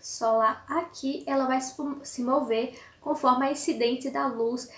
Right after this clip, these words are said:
em um desses sensores. Vou explicar pra vocês como é que foi feito. É, a utilização é uma placa de Arduino. Se você tiver protoboard, é melhor, que fica mais organizado. Só que dá pra montar sem o protoboard, que é essa plaquinha branca aqui.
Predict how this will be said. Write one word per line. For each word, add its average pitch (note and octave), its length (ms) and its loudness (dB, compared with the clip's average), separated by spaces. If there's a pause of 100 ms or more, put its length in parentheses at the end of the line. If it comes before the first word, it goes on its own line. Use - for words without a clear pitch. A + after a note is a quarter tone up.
(280)
em C4+ 140 2
um C4 60 2
desses C4 220 -2
sensores. C#4+ 720 0 (880)
Vou C4+ 80 6
explicar C#4+ 380 2
pra C4+ 120 0
vocês C4 280 -2
como C4+ 160 -6
é C4+ 40 -4
que - 80 -14
foi E4 140 0
feito. G#3 380 -2 (500)
É, A3 540 -8 (100)
a C#4 100 2
utilização D4 680 2
é A#3+ 400 -2
uma E4+ 160 -2
placa A#3+ 260 4
de A3+ 80 -4
Arduino. A#3+ 560 0 (300)
Se - 100 -4
você E4 220 4
tiver F4 280 4
protoboard, B3 840 2 (220)
é B3+ 100 0
melhor, D4 460 6
que - 140 -12
fica C4 180 -4
mais B3+ 180 2
organizado. C4 600 0
Só C4+ 160 -4
que A#3+ 100 -8
dá C#4 120 -2
pra D4 140 -4
montar C4+ 440 0
sem B3+ 240 -2
o C4 40 -2
protoboard, C4 580 0
que B3 100 -10
é A#3+ 40 -2
essa B3+ 140 -6
plaquinha C#4 480 -2
branca A#3+ 340 -4
aqui. - 300 -12